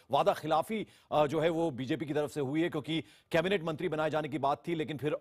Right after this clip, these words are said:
ऑफर किया एमओएस अनिल देसाई को, इसलिए वो वापस लौटे। लेकिन बावजूद उसके अभी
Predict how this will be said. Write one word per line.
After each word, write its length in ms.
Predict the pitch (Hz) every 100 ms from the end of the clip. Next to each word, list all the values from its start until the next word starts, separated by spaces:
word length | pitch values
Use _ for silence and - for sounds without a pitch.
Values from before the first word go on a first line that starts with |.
| 127
ऑफर 320 | 135 190 196
किया 360 | - 156 160 170 -
एमओएस 420 | 147 160 180 170
अनिल 200 | 160 156
देसाई 280 | 143 147 139
को, 120 | 156
इसलिए 180 | 156 185
वो 100 | 165
वापस 320 | 156 - 151
लौटे। 220 | 139 135
लेकिन 240 | 151 165 110
बावजूद 420 | 117 127 160 294
उसके 420 | 240 - 151 165 - - _ -
अभी 420 | 165 247 269 214